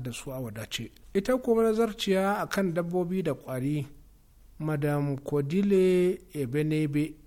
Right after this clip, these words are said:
daga Jami'ar Nnamdi Azikiwe cewa ta yi, ƙwari suna da muhimmanci wajen sarrafa su su zama abinci na dabbobi mai gina jiki ga dabbobin.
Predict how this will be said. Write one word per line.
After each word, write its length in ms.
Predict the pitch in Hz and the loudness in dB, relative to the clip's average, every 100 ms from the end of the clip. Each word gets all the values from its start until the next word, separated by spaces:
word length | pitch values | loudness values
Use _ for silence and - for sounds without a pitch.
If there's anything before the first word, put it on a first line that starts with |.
| - | -12
daga 300 | 135 131 127 | -6 -4 -2
Jami'ar 800 | 131 165 175 196 180 165 160 165 | -2 0 0 0 0 0 -2 -2
Nnamdi 320 | 165 165 160 | -2 -2 -2
Azikiwe 580 | 185 135 131 139 - 123 | -4 -4 -4 -6 -6 -6
cewa 320 | - 180 135 127 | -4 -4 -4 -4
ta 120 | 135 | -6
yi, 160 | 131 135 - _ - - - _ - _ - - | -6 -8 -16 _ -20 -20 -20 _ -20 _ -20 -10
ƙwari 320 | 143 131 151 | -4 -2 -2
suna 200 | 151 196 | -2 -2
da 100 | 135 | 0
muhimmanci 680 | 123 127 139 139 143 135 123 | -2 -2 -2 -2 -4 -4 -4
wajen 340 | 131 135 147 | -4 -4 -4
sarrafa 460 | 143 165 135 - 110 | -4 -4 -6 -8 -10
su 220 | - 113 | -10 -10
su 140 | 107 120 | -10 -10
zama 500 | 123 147 143 143 123 | -6 -4 -2 -4 -6
abinci 540 | 104 113 117 - 127 | -8 -6 -6 -4 -4
na 80 | 123 | -4
dabbobi 760 | 123 127 120 120 120 120 120 117 | -6 -6 -4 -6 -2 0 0 -2
mai 180 | 104 101 | -6 -6
gina 260 | 135 135 | -4 -4
jiki 320 | 101 98 - 151 | -6 -10 -10 -8
ga 120 | 120 | -8
dabbobin. 440 | 104 104 104 104 | -8 -10 -10 -12